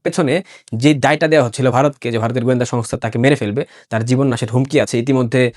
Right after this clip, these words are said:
খালেদা জিয়ার জন্য বিশেষ এসএসএফ নিয়োগ করা হয়েছে এবং তারেক রহমান বাংলাদেশে আসার পর হয়তো তারেক রহমানকেও এসএসএফ সিকিউরিটি দেবে, তার জন্য বুলেট প্রুফ গাড়ি কেনা হয়েছে। সে কোন বাসায় থাকবে, সেই বাসায় বুলেট প্রুফ কাঁচ লাগানো হয়েছে। একাধিক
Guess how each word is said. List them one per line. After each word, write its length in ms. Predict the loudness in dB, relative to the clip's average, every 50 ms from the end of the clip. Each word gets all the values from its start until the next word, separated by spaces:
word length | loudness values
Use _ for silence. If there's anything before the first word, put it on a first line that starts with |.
| -10 _ -12 -4
খালেদা 220 | -2 0 2 2 2 2
জিয়ার 200 | 2 2 2 0 -2 -4
জন্য 120 | -4 -4 -2 -2
বিশেষ 260 | -2 0 2 0 0 0 -4 -12 _ _ _ _ -10 -6
এসএসএফ 380 | -4 -4 -2 0 0 0 -2 -2 _ _ _ _ -2 2
নিয়োগ 160 | 4 4 4 4
করা 120 | 2 2 2 2
হয়েছে 240 | 0 -2 -4 -6 -8 -8 _ -20 _ -10
এবং 100 | -8 -6 -6 -2
তারেক 180 | -2 -2 -2 -2 -2
রহমান 240 | -4 -2 -2 -2 -2 -2 0
বাংলাদেশে 300 | 0 -2 -2 -4 -4 -4
আসার 120 | -4 -4 -4 -4
পর 60 | -4 -4
হয়তো 120 | -4 -2 -2
তারেক 140 | 0 0 0 0
রহমানকেও 300 | 0 0 0 0 0 -2 -2
এসএসএফ 300 | -2 -4 -6 -6 -6 -8 -8 -10
সিকিউরিটি 400 | -6 -2 0 0 0 0 -2 0 -2
দেবে, 140 | 0 -2 -2 -6 -10 -20 -14 -6 -4
তার 100 | -4 -2
জন্য 120 | 0 0 0 2 2
বুলেট 200 | 2 2 2 2 0
প্রুফ 160 | -2 -2 -2 -2 -2 -2
গাড়ি 140 | 0 0 2 0
কেনা 160 | 0 0 0 -2
হয়েছে। 240 | -2 -2 -2 -4 -4 -4 _ -20 -20 -20 _ -10
সে 80 | -8 -8 -4
কোন 120 | -2 0 2 2 2
বাসায় 220 | 2 2 0 -2 0
থাকবে, 200 | -2 -2 0 0 0 0
সেই 100 | -2 0 0 -2
বাসায় 260 | 0 0 0 0 -2 -4 _ _ _ -4 0
বুলেট 240 | 2 4 4 4 2 0
প্রুফ 160 | 0 0 0 -2 -2 -2
কাঁচ 140 | -2 0 2 2 2
লাগানো 200 | 2 2 2 0 0
হয়েছে। 200 | -2 -4 -4 -8 -10 _ -4 0
একাধিক 260 | 0 2 4 2 2